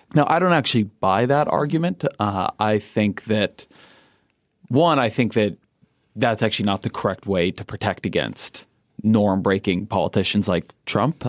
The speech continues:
Uh, I think the <laughs> Republican Party, for one, will, you know, if, if you're gonna have any protection, it's gonna have to come from a little bit within. The other thing, though, I would say is that within his cabinet picks, I don't think Trump has been very norm-breaking. I think, m-,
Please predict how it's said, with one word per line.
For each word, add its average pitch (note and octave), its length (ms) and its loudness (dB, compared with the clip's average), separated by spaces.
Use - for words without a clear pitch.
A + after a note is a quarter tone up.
Uh, F2+ 400 -2
I F#2 100 -4
think - 260 -4
the - 60 0
<laughs> C3 60 6
Republican G2 460 0
Party, G#2+ 260 0
for B2+ 140 0
one, B2+ 240 2
will, - 400 -2
you G2+ 140 0
know, F#2+ 100 2
if, - 100 -4
if G2+ 140 -4
you're G#2 80 2
gonna G2 140 2
have F#2+ 100 0
any G2 120 2
protection, G2+ 480 -2
it's - 120 -6
gonna G2+ 140 2
have F#2+ 120 -2
to - 60 -6
come G2 200 -2
from G2 280 0
a - 60 0
little G2 180 0
bit - 140 2
within. G#2 300 0
The - 80 4
other A#3+ 100 4
thing, D3+ 140 4
though, A2 140 6
I A2 160 2
would G#2 120 2
say - 160 0
is G#2+ 120 2
that A2 120 4
within C3 340 2
his C#3 140 2
cabinet B2+ 600 -2
picks, - 380 -2
I C3 80 -2
don't B2 240 2
think G2+ 160 0
Trump G2+ 200 -2
has F2+ 100 -6
been F#2 140 -4
very F2 180 -6
norm-breaking. - 680 -8
I B2 140 0
think, A#2+ 340 0
m-, - 260 -6